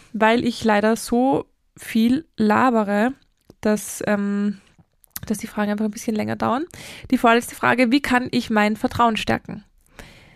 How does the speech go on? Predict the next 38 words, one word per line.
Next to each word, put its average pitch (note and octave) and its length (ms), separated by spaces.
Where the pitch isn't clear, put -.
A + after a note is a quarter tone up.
Auch D#4+ 300
eine F4+ 160
bewusste E4+ 400
Entscheidung, D4+ 560
aber B3+ 400
natürlich B3+ 540
auch G3+ 300
etwas, G#3+ 420
wo G#3+ 100
man G#3 160
sehr F#3 240
viel G#3 160
Mut G#3 300
braucht. - 460
Ähm, G3+ 580
ich G#3+ 100
weiß G#3+ 240
jetzt A3+ 100
nicht, A#3 180
ob G#3+ 60
du G#3+ 80
das G3+ 140
Vertrauen G3 380
zu F#3 140
dir C#4+ 520
oder G3 320
ins F#3+ 280
Leben A#3+ 400
sozusagen C#4+ 600
meinst, C#4 420
aber A3+ 440
ich - 180
gehe G#3+ 240
mal G#3 340
zum G#3 360
Vertrauen G#3 480
in G3+ 260
dir A#3 380